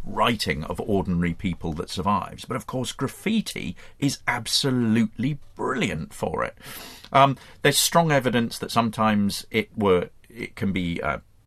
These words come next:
a dialogue between people. Um, you know, so not just written, not just read, but also <laughs> people are responding to it. So imagine somebody sort of writing up a piece of, of, of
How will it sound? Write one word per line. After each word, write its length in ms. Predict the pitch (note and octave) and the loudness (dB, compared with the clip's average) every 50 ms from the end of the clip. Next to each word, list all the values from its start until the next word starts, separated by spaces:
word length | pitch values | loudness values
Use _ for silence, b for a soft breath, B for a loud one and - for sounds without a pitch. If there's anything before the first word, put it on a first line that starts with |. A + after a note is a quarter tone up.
| _ _ - - - - - - | _ _ -20 -20 -20 -14 -8 -6
a 100 | G2 - | -6 -4
dialogue 580 | - - - F#2 G2 G#2+ A#2 B2+ C3 A#2+ - | -2 0 2 4 6 6 6 6 4 4 2
between 400 | - B2+ - - C3 B2 A#2+ A#2+ | -4 -4 -2 0 0 0 0 -2
people. 460 | - - B2 B2+ - - D3+ D#3 - B B B B B B B B B | -2 -2 -4 -4 -2 -2 -2 -2 -2 B B B B B B B B B
Um, 500 | A2 A2+ A2+ A2 A2 A2 G#2+ G#2+ A2 - - - | 6 8 8 8 8 8 6 4 4 2 -2 0
you 100 | C3 A#2 | 2 4
know, 60 | - | 4
so 140 | - - A2+ | 6 6 6
not 240 | A2 B2+ C3 - - | 6 6 4 2 2
just 180 | - G2 - | 0 0 2
written, 400 | - A2+ A#2 - - C3 A#2+ A2+ | 2 2 2 2 2 2 4 4
not 160 | A2 G#2 - - | 4 2 2 0
just 180 | - F2+ - | -2 -2 0
read, 280 | G2+ A2 A#2 A#2 A2+ G#2+ - | 4 4 4 4 2 0 0
but 100 | - - | 2 4
also 440 | A2 C#3+ D3 - - - - - C3 | 4 4 4 2 0 0 0 0 0
<laughs> 60 | - | 0
people 300 | - C3 A#2 A2 A2+ A2 | 2 0 0 2 4 4
are 120 | A2+ A2 G#2+ | 6 6 6
responding 920 | A2 A2+ - - - - - D3+ D3 C#3+ C3+ A2 F2+ E2 D2+ D#2+ D#2 C#2+ | 4 0 0 -2 -4 0 0 0 2 2 2 0 0 -2 -2 -4 -4 -4
to 240 | - - D#2+ D2 A#1 | -2 -2 -2 0 -2
it. 220 | G1+ - - - B B B B | -6 -8 -12 -16 B B B B
So 120 | B A2+ | B 4
imagine 380 | G#2+ A2+ A#2 A2+ - A#2 G#2 G2 | 4 6 6 4 4 4 4 4
somebody 300 | - A2+ G#2+ G2+ F#2+ F#2 | 4 4 4 4 4 2
sort 160 | F2+ - F2 | 0 0 -2
of 120 | F2 E2+ F#2+ | 0 4 6
writing 340 | G#2+ A2+ A2+ - - G2 | 6 6 6 2 0 -2
up 140 | F#2+ F#2+ - | -2 -2 -4
a 40 | G2 | -6
piece 280 | - G2+ F#2+ E2+ - - | -4 -4 -4 -2 -2 -4
of, 140 | E2 - - B B B B B B B B B | -4 -4 -6 B B B B B B B B B
of, 300 | F2+ F2+ E2+ D#2 - - - | 4 6 6 4 2 -2 -4
of 180 | - F2+ D#2+ | -4 -4 -4